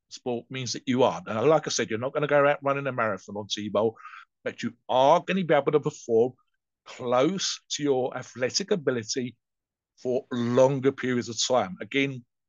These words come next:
all the events that I've discussed require multiple attempts on the field, and especially, again, you know,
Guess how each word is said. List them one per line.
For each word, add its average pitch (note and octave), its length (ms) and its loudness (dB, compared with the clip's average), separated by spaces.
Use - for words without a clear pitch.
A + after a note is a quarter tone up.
all E3+ 160 -2
the D#3 100 0
events C3 340 0
that B2 140 -4
I've A2+ 140 -8
discussed B2 580 -2
require B2 540 2
multiple B2+ 760 0
attempts A#2+ 400 -6
on A#2 140 -4
the A2+ 80 -8
field, G#3 380 4
and A#2+ 80 -12
especially, C#3 520 0
again, A2+ 380 -2
you G#2+ 80 -12
know, A2+ 260 -4